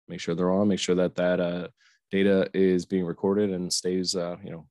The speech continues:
at least twenty-four hours, maybe, you know, seven days, something like that. Mark your space, you know, clearly so that, you know, patrons aren't wandering the streets. They're not,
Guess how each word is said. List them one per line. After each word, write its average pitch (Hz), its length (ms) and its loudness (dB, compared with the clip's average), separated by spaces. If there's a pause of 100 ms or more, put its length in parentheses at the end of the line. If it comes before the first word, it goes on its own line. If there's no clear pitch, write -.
at 85 80 -4
least 98 200 2
twenty-four 85 380 -2
hours, 85 360 -4 (480)
maybe, 90 400 0
you 80 100 -12
know, 80 100 -14
seven 87 300 -4
days, 87 320 2
something - 300 -6
like 85 140 -4
that. - 200 -4 (1400)
Mark 101 220 0
your 104 60 2
space, - 800 0
you 101 80 -6
know, 87 120 -4
clearly 104 400 0
so 95 180 0
that, 92 280 -2 (120)
you 85 80 -10
know, 73 80 -6
patrons 104 380 2
aren't 87 200 2
wandering 95 720 2
the - 60 -12
streets. - 520 -2
They're 92 180 0
not, 87 300 -2